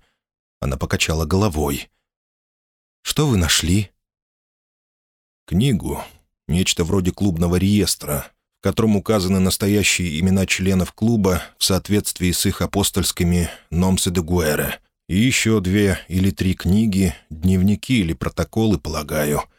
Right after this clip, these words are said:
в которых записаны деяния клуба и его членов. В минувшие годы каждый президент, каждый Иисус Христос заполнял как протоколы, так и реестр.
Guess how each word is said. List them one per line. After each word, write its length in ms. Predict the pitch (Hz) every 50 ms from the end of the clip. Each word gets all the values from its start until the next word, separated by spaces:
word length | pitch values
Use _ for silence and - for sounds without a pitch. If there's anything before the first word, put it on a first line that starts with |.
| _ _ _
в 60 | -
которых 320 | - 104 - 120 117 87
записаны 520 | 82 110 101 - 127 104 - 113 98 95 92
деяния 500 | 85 95 101 104 101 98 92 87 85 78
клуба 400 | - - 113 117 120 104 95 85
и 100 | 76 85
его 280 | 90 85 82 90 98
членов. 640 | - - - 98 98 101 90 76 73 73 - - - _ _ _ _ _ _ _ _ _ -
В 80 | - 85
минувшие 460 | 95 120 151 156 143 - - 143 139
годы 320 | 120 117 135 147 143 131 120
каждый 400 | - - 123 123 110 92 113 107
президент, 840 | - 104 104 85 95 98 92 101 120 123 117 98 80 - - - -
каждый 420 | - 101 104 104 87 82 101 101 95
Иисус 320 | 87 - - 117 107 -
Христос 680 | - - 95 95 85 - - - 117 113 104 - - _ _ _ _ -
заполнял 560 | - 87 110 - - 107 107 107 113 113 104 -
как 220 | - 98 - -
протоколы, 760 | - 95 - - 90 78 - - 110 107 104 95 85 80 - - _
так 220 | - 101 95 - -
и 80 | 90
реестр. 640 | 87 87 87 87 95 95 92 - - - - - -